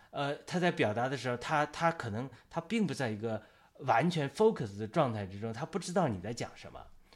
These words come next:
所以因此在你怎么陈明，呃，你这个真理的时候，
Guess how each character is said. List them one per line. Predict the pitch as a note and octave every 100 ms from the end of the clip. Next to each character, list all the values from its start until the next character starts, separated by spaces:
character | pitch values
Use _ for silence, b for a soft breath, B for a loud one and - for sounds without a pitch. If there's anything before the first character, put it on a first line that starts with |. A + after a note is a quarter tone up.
| b b b
所 | - F#3+
以 | G#3
因 | B3
此 | E3+ C3
在 | D#3 D3+ -
你 | E3
怎 | F3 C3+
么 | C#3+
陈 | - - A2
明， | B2 F#3+ G3+ G2 F2+ A#2 b b b b b
呃， | - A#2+
你 | A#2 A#2
这 | C#3
个 |
真 | C3 C#3 C#3+
理 | A#2+
的 | F2+
时 | F2+ G#2
候， | G2+ F2